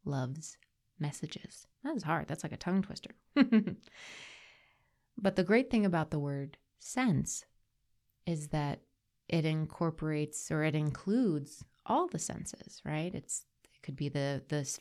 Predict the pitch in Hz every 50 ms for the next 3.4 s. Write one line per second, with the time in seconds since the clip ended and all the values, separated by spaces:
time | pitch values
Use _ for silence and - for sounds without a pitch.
0 | - - - 160 156 - - 254 302 339 269 170 139 139 135 - - - - -
1 | - - - - - 151 139 143 139 135 - - - - - - - - 156 147
2 | 143 - 165 - - - 247 262 208 - - 139 131 - 135 135 135 - 139 -
3 | - 233 254 247 185 147 135